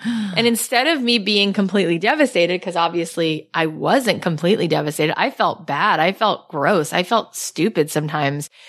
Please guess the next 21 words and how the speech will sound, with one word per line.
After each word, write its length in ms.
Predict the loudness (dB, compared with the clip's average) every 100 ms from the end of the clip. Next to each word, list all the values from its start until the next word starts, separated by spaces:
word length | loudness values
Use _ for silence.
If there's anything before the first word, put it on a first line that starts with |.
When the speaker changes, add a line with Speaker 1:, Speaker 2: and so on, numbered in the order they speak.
| -20 -20 -4
Speaker 2:
but 140 | -4 0
I 200 | 0 2
would 240 | 0 -2
take 440 | -2 0 0 0 -8
the 80 |
feedback. 680 | -4 -2 0 0 -2 -8 -20 _ _ _ -6
And 120 | -4
I 140 | 0 0
knew 680 | 0 0 0 0 0 -2
that 140 | 0 0
I 100 | 0
would 120 | 0
give 160 | -2
myself 440 | 0 -2 0 -2 -2
the 80 | -4
grace 320 | 0 0 -2
to 120 | -2
get 160 | -2 0
better 280 | -2 0
at 160 | -4 -4
it. 180 | -6